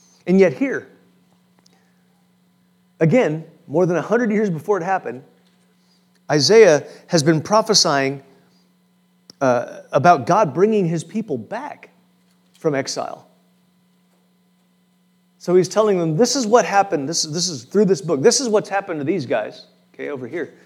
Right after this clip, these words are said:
Here's what's gonna happen to us, or to y'all, you know, all y'all, is it? Whatever. Here's what's gonna happen. But God's gonna bring back a remnant."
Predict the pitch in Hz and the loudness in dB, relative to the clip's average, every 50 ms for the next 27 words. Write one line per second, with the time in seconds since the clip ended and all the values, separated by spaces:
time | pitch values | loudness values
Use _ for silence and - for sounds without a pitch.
0 | _ _ _ _ _ _ _ _ _ _ _ _ _ - 202 247 196 208 180 127 | _ _ _ _ _ _ _ _ _ _ _ _ _ 2 2 4 4 2 0 0
1 | 120 117 196 233 208 156 160 151 143 147 147 139 127 143 - 180 160 107 - - | 2 2 4 4 4 2 0 0 0 0 -2 -2 -2 -2 -2 -4 -4 -6 -10 -16
2 | - - - - _ _ _ _ - 123 117 110 117 135 139 113 104 120 123 - | -18 -18 -20 -20 _ _ _ _ -12 -10 -6 -2 0 0 2 0 0 -4 -8 -14
3 | - _ _ _ _ _ _ _ - 120 110 113 120 131 _ _ _ _ 127 127 | -20 _ _ _ _ _ _ _ -20 -20 -20 -20 -20 -20 _ _ _ _ -2 -2
4 | 127 127 127 127 131 135 - - _ _ _ _ 135 127 131 _ _ _ _ _ | 0 0 0 -2 -2 -4 -10 -18 _ _ _ _ -20 -20 -20 _ _ _ _ _
5 | 123 120 117 117 - _ _ _ _ _ _ _ - 190 196 190 - - 180 151 | -14 -14 -14 -14 -18 _ _ _ _ _ _ _ 0 0 0 0 -2 -4 -4 -4
6 | 139 160 165 - - 101 104 _ _ _ _ _ _ _ _ _ _ _ _ _ | -4 -4 -6 -6 -8 -12 -20 _ _ _ _ _ _ _ _ _ _ _ _ _
7 | _ _ - 220 220 160 123 113 - - - - _ _ _ _ _ _ _ _ | _ _ 2 2 2 2 -2 -6 -12 -14 -16 -18 _ _ _ _ _ _ _ _
8 | _ _ _ _ _ - 131 160 160 160 127 123 156 143 117 135 143 139 135 131 | _ _ _ _ _ -6 -4 -2 -2 0 0 -2 -2 -2 -2 -4 -6 -6 -8 -10
9 | - 143 135 170 190 196 175 131 - _ _ _ | -12 -16 -18 -18 -18 -18 -20 -20 -20 _ _ _